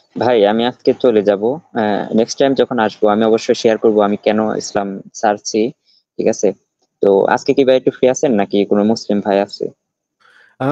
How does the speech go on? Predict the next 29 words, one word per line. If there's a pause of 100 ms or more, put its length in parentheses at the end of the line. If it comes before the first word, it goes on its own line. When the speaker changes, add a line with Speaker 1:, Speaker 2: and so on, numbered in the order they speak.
Speaker 2:
আজকে
না
ভাই,
তাহলে
আরেকদিন
যুক্ত
হন, (180)
ঠিক
আছে?
Speaker 1:
আচ্ছা,
আচ্ছা। (300)
আচ্ছা,
আমি
Speaker 2:
জি।
Speaker 1:
আজকে
একটা
কথা
বলে, (140)
এ, (320)
শেষ
দিব।
সেটা
হচ্ছে, (120)
আপনি (180)
যখন (100)
কোনো, (400)
মানে, (220)
উম, (160)
মানে,